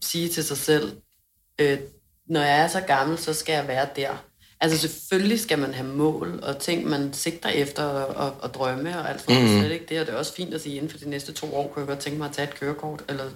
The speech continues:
Speaker 1: færdiggøre en uddannelse, eller hvad ved jeg."
Speaker 2: Ja.
Speaker 1: Altså, men bare stop med det der med virkelig at hægte alle forventninger til sig selv op, fordi så planter man også bare automatisk en angst i sig selv
Speaker 2: Ja.
Speaker 1: for at blive ældre, fordi så går man jo og tæller ned, "Åh nej, nu er der kun to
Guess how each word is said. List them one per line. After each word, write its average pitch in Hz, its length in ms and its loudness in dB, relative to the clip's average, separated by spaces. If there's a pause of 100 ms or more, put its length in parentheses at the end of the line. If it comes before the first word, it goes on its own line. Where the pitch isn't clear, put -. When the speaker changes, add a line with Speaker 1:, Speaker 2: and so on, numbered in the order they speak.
(160)
Speaker 1:
færdiggøre 147 340 0
en 139 140 -6
uddannelse, - 380 -4
eller 117 100 -6
hvad 131 200 -4
ved 107 80 -10
jeg." 101 160 -4 (140)
Speaker 2:
Ja. 110 60 8
Speaker 1:
Altså, 101 180 6 (560)
men 165 180 2
bare 143 180 4
stop 185 340 -2
med 170 100 0
det 156 120 -4
der 143 140 0
med 139 240 -4
virkelig 170 280 -4
at 139 60 -2
hægte 139 360 -6
alle 160 300 0
forventninger 151 480 -4
til - 140 -6
sig - 120 -8
selv 156 280 0
op, 151 180 2
fordi 165 140 -2
så 165 100 -4
planter 151 420 0
man 160 140 -2
også 147 160 -2
bare 151 100 2
automatisk 156 500 -4
en 147 240 0
angst - 280 2 (480)
i 175 60 -4
sig 156 140 -4
selv 226 220 0 (380)
Speaker 2:
Ja. 110 180 8
Speaker 1:
for 175 220 0
at 175 120 4
blive 185 160 -6
ældre, 226 320 0
fordi 190 180 -6
så 196 80 -2
går 208 200 0
man 214 140 -2
jo 175 80 0
og 160 60 0
tæller 165 260 -2
ned, 196 220 2
"Åh 135 280 -2
nej, 147 220 0
nu 165 60 -2
er 151 40 -2
der 156 80 -4
kun 160 180 -2
to 180 100 -4